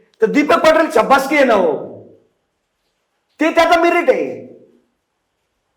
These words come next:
तर विखेंच्या मेरिटच्या व्याख्या या वेगवेगळ्या आहेत.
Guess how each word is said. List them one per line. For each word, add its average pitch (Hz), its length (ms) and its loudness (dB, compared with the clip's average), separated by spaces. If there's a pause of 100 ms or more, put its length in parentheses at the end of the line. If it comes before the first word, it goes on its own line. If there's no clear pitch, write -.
(640)
तर - 140 -10
विखेंच्या 226 880 0
मेरिटच्या 202 680 -6
व्याख्या - 520 -4 (420)
या 131 120 -2
वेगवेगळ्या 165 520 0
आहेत. - 220 -10